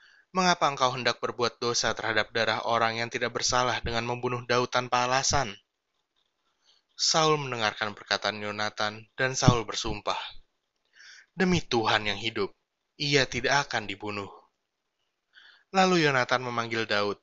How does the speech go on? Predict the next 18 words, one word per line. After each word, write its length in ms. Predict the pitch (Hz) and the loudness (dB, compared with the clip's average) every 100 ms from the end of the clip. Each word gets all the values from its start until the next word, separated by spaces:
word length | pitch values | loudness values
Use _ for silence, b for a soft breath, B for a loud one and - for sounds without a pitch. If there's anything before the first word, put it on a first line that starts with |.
| _ _ | _ _
dan 160 | 151 147 | -2 0
Yonatan 400 | 147 143 143 143 | 2 2 2 0
memberitahukan 720 | 143 127 117 107 110 110 107 107 | -2 -4 0 0 0 -4 -8 -2
kepadanya 480 | 107 107 107 107 110 | 0 0 -2 -2 -4
segala 400 | - 127 127 107 | -4 0 0 0
perkataan 480 | 104 - 95 92 | -4 -4 -2 -2
itu. 400 | 98 95 92 87 - _ _ _ _ _ B B B B B _ - | -4 -6 -8 -8 -16 _ _ _ _ _ B B B B B _ -4
Yonatan 480 | 180 175 165 151 151 | 0 0 2 0 0
membawa 320 | 135 123 110 | -2 0 0
Daud 320 | 104 104 107 | 2 0 -2
kepada 240 | - 107 98 | -4 -4 -2
Saul, 560 | - 95 90 87 104 _ - | -2 -2 -4 -6 -12 _ -6
dan 160 | 139 139 | -2 2
ia 80 | |
bekerja 480 | 139 135 131 127 135 | 2 2 -2 0 -2
padanya 400 | 127 117 113 113 | 2 0 0 -2
seperti 480 | 117 131 135 131 104 | -6 -2 -4 -2 -4
dahulu. 480 | 92 90 92 87 | -4 -4 -6 -8